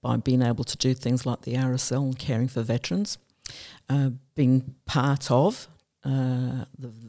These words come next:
the Veterans Care Association and Timor Awakening, um, that's given me,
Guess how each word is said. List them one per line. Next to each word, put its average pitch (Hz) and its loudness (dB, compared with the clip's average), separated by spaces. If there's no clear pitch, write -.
the 131 -2
Veterans 131 2
Care 139 0
Association 147 -2
and 135 0
Timor 135 0
Awakening, 135 -4
um, 131 0
that's - 0
given 151 6
me, 127 4